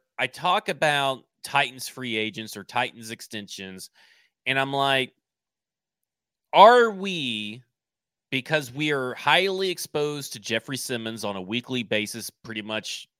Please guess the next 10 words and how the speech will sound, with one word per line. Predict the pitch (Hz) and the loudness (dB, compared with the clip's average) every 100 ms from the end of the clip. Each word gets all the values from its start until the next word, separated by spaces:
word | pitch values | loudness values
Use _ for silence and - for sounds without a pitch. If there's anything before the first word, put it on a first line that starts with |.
| - | 2
every | 113 113 120 | 2 2 6
day, | 117 117 113 | 8 8 8
all | 110 104 113 | 4 2 2
day, | 107 110 107 107 | 4 2 2 0
we | 98 147 101 | -4 -8 -8
think | 117 110 | -8 -6
about | 104 101 | -2 -2
Jeffrey | 104 101 104 | -2 -2 -4
Simmons, | - 147 143 135 123 - - - - _ _ - | -2 0 2 0 -2 -12 -20 -20 -20 _ _ -2
uh, | 110 107 104 95 | 0 0 0 -4